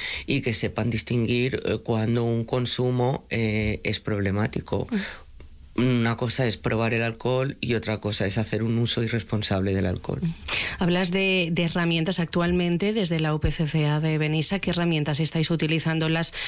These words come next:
Speaker 2: charlas al uso que conocemos, en las que se explican, eh, las consecuencias de abusar del alcohol, no funcionan. Es, es lo que comentabas. ¿Qué,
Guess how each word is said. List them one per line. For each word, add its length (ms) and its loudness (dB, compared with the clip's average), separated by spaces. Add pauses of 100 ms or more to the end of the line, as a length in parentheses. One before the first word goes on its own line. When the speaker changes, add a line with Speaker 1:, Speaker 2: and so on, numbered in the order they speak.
(240)
Speaker 2:
charlas 360 0
al 140 2
uso 380 0
que 140 -2
conocemos, 760 0
en 100 0
las 160 0
que 100 -2
se 120 0
explican, 680 0
eh, 180 0
las 200 0
consecuencias 760 0
de 60 0
abusar 340 0
del 120 0
alcohol, 380 0
no 140 2
funcionan. 760 0 (320)
Es, 200 -2
es 140 -2
lo 100 2
que 140 -2
comentabas. 680 0 (320)
¿Qué, 180 -2